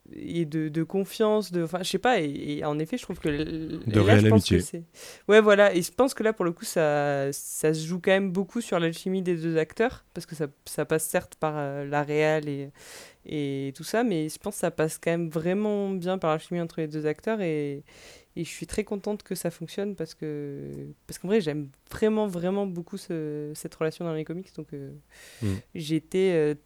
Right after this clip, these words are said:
Speaker 1: très, très ravie après ce petit moment de, « Ah non, c'est bizarre, il ressemble pas à Bruno. » Et puis finalement, ça va.
Speaker 2: Mais je pense que on essaye de nous faire, euh, sentir un petit feeling, euh, avec la fameuse scène où, euh, tu te demandes s'ils vont s'embrasser, de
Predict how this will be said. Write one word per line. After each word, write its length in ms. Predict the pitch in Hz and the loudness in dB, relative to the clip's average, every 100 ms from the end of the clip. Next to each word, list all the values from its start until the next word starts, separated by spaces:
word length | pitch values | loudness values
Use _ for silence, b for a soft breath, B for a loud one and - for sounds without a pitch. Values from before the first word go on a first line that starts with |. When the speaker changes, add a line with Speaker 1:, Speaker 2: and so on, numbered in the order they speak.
| - | -8
Speaker 1:
très, 260 | - 247 240 | 0 2 0
très 340 | - 233 226 | 2 6 8
ravie 440 | 208 196 185 220 | 8 6 6 0
après 260 | 233 - 190 | 0 0 -6
ce 120 | - | -4
petit 280 | 165 - - | -6 -6 -2
moment 340 | 185 185 190 | 0 2 0
de, « 380 | 202 165 156 151 - | 0 0 0 -2 -2
Ah 140 | 170 | -4
non, 160 | 254 302 | -4 -4
c'est 120 | 175 | -6
bizarre, 360 | 175 220 277 | -2 0 2
il 40 | 180 | 0
ressemble 200 | - 190 | -6 -6
pas 120 | 247 | -2
à 20 | 240 | 0
Bruno. » 320 | 214 202 202 240 B B B - | 0 -2 -6 -12 B B B -8
Et 260 | 147 135 131 | -6 -6 -8
puis 100 | 147 | -12
finalement, 340 | - 135 131 | -8 -8 -6
ça 120 | 156 | -8
va. 100 | 127 - B - _ _ _ _ _ _ _ _ _ _ _ | -10 -12 B -20 _ _ _ _ _ _ _ _ _ _ _
Speaker 2:
Mais 100 | 123 | 0
je 80 | 120 | 0
pense 300 | - 165 - | 2 -2 -2
que 520 | - 117 104 104 101 90 _ _ _ _ _ _ - - _ - | 2 6 6 6 2 -4 _ _ _ _ _ _ -20 -20 _ 4
on 120 | 117 | 8
essaye 220 | 117 - 120 | 8 8 6
de 80 | |
nous 140 | 113 107 | 6 4
faire, 240 | - 107 | 4 4
euh, 260 | 98 95 92 | 4 4 4
sentir 340 | - 98 110 | 0 0 2
un 80 | 98 | 0
petit 160 | - - | 0 -8
feeling, 380 | - 101 101 | -2 2 4
euh, 180 | 92 85 | 4 2
avec 180 | 85 87 | 2 0
la 80 | 92 | 0
fameuse 320 | 92 92 90 | 0 0 0
scène 260 | - 98 92 | 2 0 2
où, 160 | 85 80 | 0 -2
euh, 100 | 78 | -4
tu 180 | - 82 | -8 -4
te 40 | |
demandes 240 | 82 87 85 | -2 -2 -4
s'ils 140 | 87 | -6
vont 60 | 82 | -6
s'embrasser, 460 | - 85 82 98 | -4 -4 -2 -2
de 380 | 90 87 87 80 | 0 2 4 2